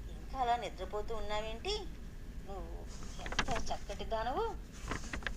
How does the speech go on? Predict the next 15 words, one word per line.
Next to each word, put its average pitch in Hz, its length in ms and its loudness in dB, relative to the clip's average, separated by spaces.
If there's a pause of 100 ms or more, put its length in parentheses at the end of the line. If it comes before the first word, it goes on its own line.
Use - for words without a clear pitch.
(140)
పుట్టలోని 226 560 2
పాము 202 340 4
పడగల 202 360 6
వలె 202 260 4
ఉన్నటువంటి 185 880 2
కటి 170 180 4
ప్రదేశం 185 500 6
కలిగినటువంటి 180 680 2
దానివి, 277 440 0 (520)
అడవిలోని 220 640 12
నెమలి 180 400 2
వలె 214 420 4
అందమైన 180 580 0
కేశపాసంతో 214 1080 0 (540)
చాలా 196 380 6